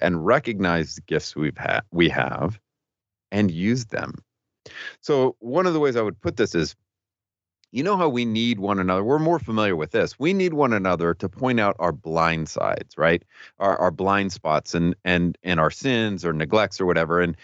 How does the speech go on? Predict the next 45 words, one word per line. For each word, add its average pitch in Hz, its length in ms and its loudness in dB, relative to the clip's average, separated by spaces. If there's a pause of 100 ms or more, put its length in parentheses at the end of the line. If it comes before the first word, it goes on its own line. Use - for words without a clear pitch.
(240)
and 110 160 -4
friends 151 300 2
and 110 140 -2
others 104 240 0
will 92 100 -4
say, 95 260 2
"Hey, 104 240 0
I, 98 220 0 (120)
I - 20 2
don't 117 200 0
think 104 200 -6
you 101 80 -2
know 95 100 2
you, 92 240 2 (100)
you're 87 140 -2
doing 123 380 0
this 107 260 -2
or 90 60 -6
you're 82 160 -4
hurting 131 280 2
people 110 300 -2
or 85 80 0
whatever." 117 420 2 (280)
And 107 120 -6
they 123 80 0
will 117 140 2
say 123 220 -4
something 104 480 0
and 92 100 -4
we 90 80 0
go, 87 160 0
"Oh, 107 140 4
wow, 87 280 2
okay, - 200 -2
I 78 80 2
didn't, 80 260 -2 (140)
I 85 80 2
didn't 82 200 0
see 80 260 -2
that. - 260 -4 (120)
Thank 87 300 -2
you." - 260 -8 (140)
We 80 140 0
need 82 160 2
them. - 240 -10